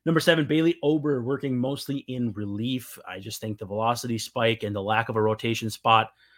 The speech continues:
are gonna be huge for him because he's a big league pitcher. There's no denying it. So they may as well get him a shot now rather than having him on the up-down list from Saint Paul. Uh, number eight,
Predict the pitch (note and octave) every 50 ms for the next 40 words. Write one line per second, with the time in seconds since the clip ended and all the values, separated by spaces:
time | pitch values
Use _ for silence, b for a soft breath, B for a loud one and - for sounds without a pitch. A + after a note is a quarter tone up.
0 | b b b - A#2 B2 A#2+ A2+ A#2 G#2+ G2+ A#2 B2 A#2 - - A2 A2 G#2 G2
1 | G2+ F#2 A2 - - G#2+ G#2 G2 F#2+ - A2+ A#2 B2+ C3+ B2+ C3+ C#3+ C3+ C#3+ C#3
2 | B2 - - B2+ B2 - - G#2+ G#2 G#2 - _ - A#2 A#2 G#2 B2+ B2+ B2 A#2
3 | A2 G#2+ A2 A2+ A#2 A2+ G#2+ G#2 G#2+ - _ _ _ _ _ _ _ _ - -
4 | A2+ A#2+ A#2+ C3 C3 C3 A#2+ A#2+ A2+ G#2+ B2 A#2+ A#2 A2 G#2 - - A#2 A2 G#2
5 | G2+ G#2+ A2+ A2 G#2+ G#2 G2+ G2+ G#2 G#2 G#2+ G2+ G2+ G2 G#2+ G#2+ G#2 G#2 A2+ -
6 | _ _ _ - A#2 A2+ A2 G#2+ A2 A2+ A2 G#2+ G#2+ G#2 G#2 G#2 G2+ G2 A2 -
7 | A#2 A2+ - - - G#2+ G#2 G2+ G#2 G2+ G#2 G2+ - - - G#2 G2+ - - G#2+
8 | G#2+ G#2 - - B2 A2 G2 - - b b b b b b b b b b -
9 | A#2+ B2+ C3 C#3 D#3+ F#3 F#3+ F#3+ F#3 F#3+ - - F#3+ A3 A3 - - - -